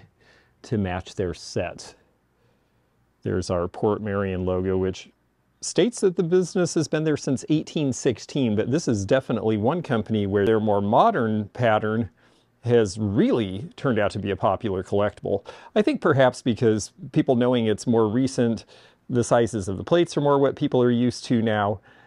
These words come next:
that's microwavable, it's dishwasher safe.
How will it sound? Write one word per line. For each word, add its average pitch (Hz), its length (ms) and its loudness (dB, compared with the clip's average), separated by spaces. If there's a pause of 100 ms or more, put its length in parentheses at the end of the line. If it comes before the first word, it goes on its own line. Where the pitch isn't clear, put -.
(160)
that's 104 680 0 (180)
microwavable, 104 1120 2 (260)
it's 117 220 -6
dishwasher 95 680 -2
safe. 92 440 -6